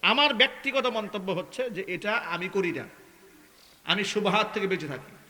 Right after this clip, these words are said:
আপনাদের যদি মনে চায়, শুভহাত থেকে বেঁচে থাকেন, কারণ যদি এমন হইতো যে হ্যাঁ, এটা না করলে আমার গুনাহ হবে, তাহলে আমি অবশ্যই করতাম, ঠিক কিনা বলেন? আর যারা করেন, তারাও এটাকে অবধারিত বলেন না, তারা এটা ফরজ বলেন না, এটা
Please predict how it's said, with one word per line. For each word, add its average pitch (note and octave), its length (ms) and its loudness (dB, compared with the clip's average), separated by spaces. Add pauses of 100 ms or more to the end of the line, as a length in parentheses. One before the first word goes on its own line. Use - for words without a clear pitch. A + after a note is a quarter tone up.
(680)
আপনাদের G3+ 460 -2
যদি F#3+ 160 -4
মনে G3 200 -2
চায়, G3+ 140 -2
শুভহাত F#3+ 440 -2
থেকে F#3 140 0
বেঁচে E3+ 180 -4
থাকেন, A#2+ 260 -10 (960)
কারণ F#3 360 0
যদি A3+ 380 2
এমন B3+ 280 4
হইতো G3 360 2
যে D#3+ 120 -2
হ্যাঁ, E3+ 140 0
এটা F3 180 -2
না E3 200 2
করলে G3+ 240 0
আমার G3 160 0
গুনাহ E3+ 320 2
হবে, A#2+ 140 -4 (680)
তাহলে G3 160 2
আমি F#3 100 2
অবশ্যই E3+ 320 0
করতাম, D3 320 -12 (480)
ঠিক F#3+ 140 -4
কিনা E3+ 180 0
বলেন? A#2+ 200 -2 (760)
আর D#3 260 4
যারা F3+ 200 2
করেন, G#3+ 500 4
তারাও A#3 300 6
এটাকে C4+ 280 4
অবধারিত G#3+ 540 4
বলেন F3 320 2
না, G#2+ 200 -12 (400)
তারা G#3+ 240 6
এটা B3+ 140 2
ফরজ G#3 360 0
বলেন A#3+ 300 0
না, B3+ 220 -2
এটা G#3+ 260 -4